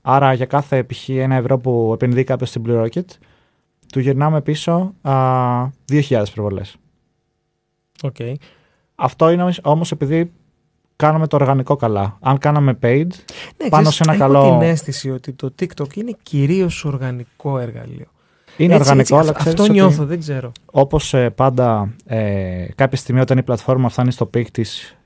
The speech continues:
Speaker 1: κάπως πρέπει να βγάλει και η πλατφόρμα λεφτά, οπότε δίνει χώρο
Speaker 2: Καλά,
Speaker 1: περισσότερο σε
Speaker 2: σίγουρα.
Speaker 1: διαφημιζόμενους. Το θέμα είναι να μην το καταστρέψουμε οι marketers αυτό.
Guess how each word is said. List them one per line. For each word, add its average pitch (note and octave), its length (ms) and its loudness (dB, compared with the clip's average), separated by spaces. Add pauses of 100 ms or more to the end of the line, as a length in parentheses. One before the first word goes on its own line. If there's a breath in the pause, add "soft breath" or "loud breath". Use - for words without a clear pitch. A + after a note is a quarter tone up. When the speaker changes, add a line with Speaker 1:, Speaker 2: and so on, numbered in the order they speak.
(120)
Speaker 1:
κάπως C#3 340 2
πρέπει B2+ 200 -2
να A#2+ 100 0
βγάλει A#2+ 240 -2
και - 80 -14
η - 20 -8
πλατφόρμα B2 400 -2
λεφτά, A2+ 300 0
οπότε A#2 280 -2
δίνει B2+ 240 0
χώρο A#2+ 300 0
Speaker 2:
Καλά, A2+ 140 -2
Speaker 1:
περισσότερο A#2+ 360 -2
σε D3 60 0
Speaker 2:
σίγουρα. A2+ 180 -2
Speaker 1:
διαφημιζόμενους. A2+ 760 -4 (680)
Το B2+ 100 -4
θέμα D3+ 260 2
είναι E3 100 2
να D#3+ 80 2
μην D#3 100 2
το E3 80 0
καταστρέψουμε C#3 1000 0
οι B2+ 160 -2
marketers C3 440 -2
αυτό. G2+ 320 -8